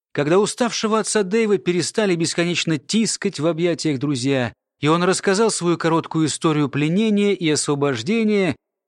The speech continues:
и, наконец, после того, как его накормили, отмыли и побрили, а Дэйву обработали неглубокую рану на скуле,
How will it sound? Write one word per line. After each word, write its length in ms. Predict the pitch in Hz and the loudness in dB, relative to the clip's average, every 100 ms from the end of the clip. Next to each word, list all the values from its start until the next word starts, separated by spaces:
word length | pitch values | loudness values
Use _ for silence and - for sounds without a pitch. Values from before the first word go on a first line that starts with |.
| _ | _
и, 100 | - | -2
наконец, 480 | 160 180 226 240 - | -2 2 2 2 -2
после 380 | - 240 - 214 | -2 -2 0 -2
того, 360 | 214 208 208 190 | -2 -2 0 0
как 180 | 180 | -2
его 180 | 170 175 | 0 0
накормили, 760 | 175 165 165 160 170 190 214 185 | 0 -2 0 0 0 0 2 2
отмыли 480 | 143 - 156 180 151 | 0 -2 -2 0 0
и 60 | |
побрили, 840 | 139 147 139 143 226 220 156 110 - _ - | 0 -2 -2 0 0 0 0 -2 -8 _ -4
а 120 | 131 | -2
Дэйву 440 | 135 156 185 165 165 | 0 4 4 4 2
обработали 540 | 156 160 180 170 165 | 2 2 0 0 0
неглубокую 680 | 160 151 160 180 175 147 147 | 0 0 0 0 0 0 0
рану 260 | 196 196 | 2 2
на 140 | 135 135 | 0 -2
скуле, 580 | - 147 175 226 156 | -2 -2 0 0 -2